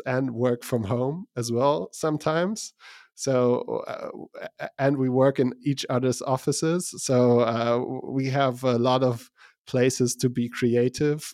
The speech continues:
Um, once we do some hiring, um, I would have, like, an open, open room for people to, to join whenever they want, and maybe have, yeah, every two weeks a meetup or something.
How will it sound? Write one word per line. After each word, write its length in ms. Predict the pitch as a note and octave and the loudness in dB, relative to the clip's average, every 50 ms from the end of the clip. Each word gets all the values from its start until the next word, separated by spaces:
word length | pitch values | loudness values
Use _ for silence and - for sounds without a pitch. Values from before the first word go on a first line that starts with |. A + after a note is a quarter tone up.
| - - | -12 -8
Um, 360 | C3 A#2+ A#2+ A#2+ A#2+ A#2+ A#2+ B2 | -6 -4 -2 -2 -4 -4 -6 -4
once 260 | B2 B2+ C#3+ D3 - - | -2 -2 -2 0 0 -2
we 200 | C#3 B2+ B2 B2 _ _ - - _ _ _ _ | 0 -2 -2 -4 _ _ -20 -20 _ _ _ _
do 120 | - C#3+ C#3+ | 0 0 2
some 180 | - C#3 B2 | 2 2 2
hiring, 640 | A2 A#2 B2 B2 B2 A#2+ A#2 A#2 A2+ A2+ A2+ A2+ - - _ _ - | 2 2 2 2 4 4 4 2 2 2 0 -4 -6 -10 _ _ -10
um, 320 | A2+ A2+ A2+ A2+ A2 G#2+ - - | -8 -8 -8 -8 -8 -10 -10 -6
I 120 | A#2 A#2 | -4 -2
would 260 | A2+ A#2+ B2 B2 A#2+ - - - _ _ _ _ _ _ _ _ _ _ _ _ _ | 0 0 0 -2 -4 -10 -14 -16 _ _ _ _ _ _ _ _ _ _ _ _ _
have, 220 | - C3 A#2+ A#2 | -6 -6 -4 -2
like, 180 | B2 A#2 - - | -2 -4 -2 -2
an 100 | A#2+ - - | -2 0 2
open, 500 | C3+ C3+ C3+ - B2+ A#2+ A#2 A#2 A2+ A#2 - | 0 0 0 0 -2 -2 -2 -2 -4 -6 -6
open 360 | - B2 B2 B2 - C3 A#2+ | -2 -2 -2 0 0 0 0
room 260 | A#2 A#2+ B2 B2+ A#2+ | 2 2 2 2 2
for 160 | A#2 - A#2+ A#2 | 0 -2 -6 -6
people 360 | - B2 A#2+ A#2 B2+ A#2 G#2+ | -4 -4 -4 -2 -2 -2 -2
to, 220 | - A#2 A2+ A2+ | -2 -2 -4 -4
to 220 | - - - A#2 G#2 | -4 -6 -4 -4 -2
join 340 | - A#2+ A2+ A2 A#2+ A#2+ | 0 0 0 0 0 0
whenever 280 | A#2+ A2 A2 A2+ A#2 A#2 | 0 0 0 0 -2 -2
they 140 | A2+ A2 A2 | 0 0 0
want, 400 | A2 A#2+ C3 C#3+ D#3+ E3 E3+ - | 0 0 0 0 0 -2 -4 -6
and 260 | A2+ A#2 A#2+ A#2+ A#2+ - _ - | -6 -6 -6 -8 -10 -12 _ -14
maybe 320 | - A#2+ A#2+ B2 B2 A#2 | -8 -4 -2 -2 0 -2
have, 380 | G2 A#2+ A#2+ A2 - - - - _ _ _ _ _ _ _ _ _ _ _ _ _ _ _ _ - | 0 -2 -2 -4 -4 -8 -16 -20 _ _ _ _ _ _ _ _ _ _ _ _ _ _ _ _ -2
yeah, 200 | A#2+ A2 G2 F2+ F#2+ | 0 0 0 0 0
every 220 | B2+ B2 B2+ A#2+ | -2 0 0 -2
two 240 | B2 - - C3+ C3 | -2 0 0 0 0
weeks 580 | B2 B2+ B2+ B2 B2 A#2+ - - - - - - - | 2 0 0 0 0 0 -2 -6 -6 -8 -8 -6 -4
a 60 | A#2+ | -2
meetup 440 | A#2+ A#2 A#2+ C3 - D3+ C3+ B2+ - | 0 2 0 2 2 0 0 0 -2
or 60 | C3 | -2
something. 560 | - D3 C3+ B2+ - - C#3+ C3 B2+ B2+ B2 | 0 0 0 0 0 -2 -2 -2 -2 -2 -4